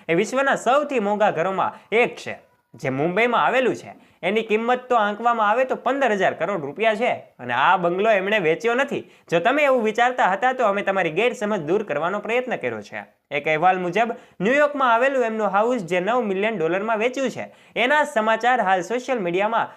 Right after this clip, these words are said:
ઝડપથી ફેલાઈ રહ્યા છે. ત્યારે લોકોની ગેરસમજ દૂર કરવાનો આ વીડિયોમાં અમે પ્રયત્ન કર્યો છે.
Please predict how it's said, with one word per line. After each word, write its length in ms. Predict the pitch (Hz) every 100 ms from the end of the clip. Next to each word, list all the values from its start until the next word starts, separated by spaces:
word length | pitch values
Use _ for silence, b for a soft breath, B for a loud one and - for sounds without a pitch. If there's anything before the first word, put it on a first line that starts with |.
| B
ઝડપથી 440 | 190 247 285 254 156
ફેલાઈ 280 | 151 147 139
રહ્યા 240 | 208 139
છે. 100 | 104 - _ _
ત્યારે 260 | 127 127 101 b b
લોકોની 480 | 135 170 190 180 139
ગેરસમજ 420 | 156 165 160 156 135
દૂર 140 | 185
કરવાનો 380 | 208 180 196 254
આ 100 | 220
વીડિયોમાં 300 | 190 233 254
અમે 140 | 240 233
પ્રયત્ન 400 | 185 190 208 220
કર્યો 240 | 262 202
છે. 160 | 123